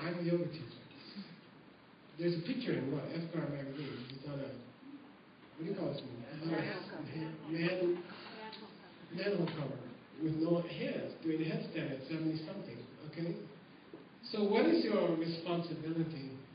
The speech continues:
if you wish to serve the world? What is your job now?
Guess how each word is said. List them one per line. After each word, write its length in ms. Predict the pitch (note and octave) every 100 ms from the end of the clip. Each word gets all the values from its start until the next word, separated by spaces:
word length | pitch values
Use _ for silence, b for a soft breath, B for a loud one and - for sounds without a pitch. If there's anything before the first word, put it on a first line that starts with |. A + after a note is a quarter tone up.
| - - - - - - - - - - - - -
if 220 | E3+ F3
you 140 | F3 D#3+
wish 160 | D3+ D#3 D#3
to 80 | D3
serve 360 | C3+ C#3 C3+ B2+ -
the 60 | B2+
world? 80 | B2 G#2+ - - - - - -
What 160 | D3+ D#3
is 140 | D#3 C3
your 260 | C#3 D3 C#3+ - - - - - -
job 320 | D#3+ - - - - -
now? 240 | C#3+ C#3+